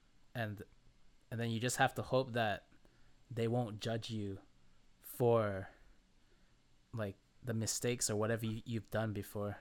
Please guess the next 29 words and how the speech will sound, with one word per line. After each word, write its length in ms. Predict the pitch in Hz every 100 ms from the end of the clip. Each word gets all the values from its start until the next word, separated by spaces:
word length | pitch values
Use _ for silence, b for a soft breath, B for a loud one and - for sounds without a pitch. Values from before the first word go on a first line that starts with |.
| -
'Cause 200 | 147 135
every, 240 | 139 165
everyone 380 | 147 165 156 113
makes 200 | 107 -
mistakes. 680 | 101 - 98 90 - - - - - b b b b b b - -
Um, 320 | 104 95 78 b b - - -
like, 220 | 117 - - -
I 80 | -
know 280 | 135 170 175
nowadays 440 | 135 139 139 139 135
because 240 | 127 131
of, 180 | 127 -
like, 160 | 107 -
social 320 | 123 117 123
media, 480 | 123 127 131 131 - B B B -
a 60 | 110
lot 180 | 113
of 80 | 117
celebrities, 680 | - 113 117 123 120 123 -
when 140 | 123
they're 120 | 117 113
younger, 540 | 107 113 117 123 127 b b b
they, 160 | 110 104 - - -
maybe 240 | 120 117 123
they 140 | 110
tweeted 520 | - - 123 123 120 110
or 100 | 101
posted 400 | - 117 120 110
something, 540 | 120 117 117 113 113